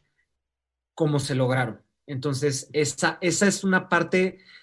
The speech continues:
que, eh, tras bambalinas no, mucha gente no, no ve.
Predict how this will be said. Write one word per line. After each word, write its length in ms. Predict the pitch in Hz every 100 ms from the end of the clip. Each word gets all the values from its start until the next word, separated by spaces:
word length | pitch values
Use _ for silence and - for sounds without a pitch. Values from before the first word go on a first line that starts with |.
| _ _ _ -
que, 420 | 151 139 135 -
eh, 400 | 143 131 127 113 -
tras 220 | 131 127
bambalinas 760 | 139 135 143 147 151 156 156
no, 800 | 147 135 139 139 139 135 131 131 _ 160
mucha 320 | 147 131 147
gente 320 | 156 135 151
no, 440 | 135 135 131 131 143
no 260 | 139 143
ve. 340 | 135 143 214